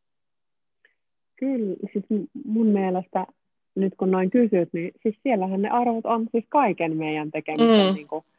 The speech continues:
Speaker 1: taustalla. Et nyt esim-, nyt jos ton esimerkin itsestäni otan, että mä halu-, mä haluan,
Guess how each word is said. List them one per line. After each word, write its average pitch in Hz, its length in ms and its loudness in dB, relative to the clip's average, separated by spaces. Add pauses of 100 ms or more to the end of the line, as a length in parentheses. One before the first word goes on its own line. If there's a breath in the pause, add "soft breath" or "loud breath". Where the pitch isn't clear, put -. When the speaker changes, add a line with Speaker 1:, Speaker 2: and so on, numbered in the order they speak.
(280)
Speaker 1:
taustalla. 165 480 2
Et - 100 -12
nyt 208 180 2
esim-, 190 300 0
nyt 202 120 0
jos 190 100 -2 (120)
ton 226 200 4
esimerkin 170 500 -2
itsestäni 170 600 -2
otan, 160 300 -4
että 156 220 -8
mä 156 180 -4 (1300)
halu-, 190 260 4
mä 180 220 0
haluan, 214 340 4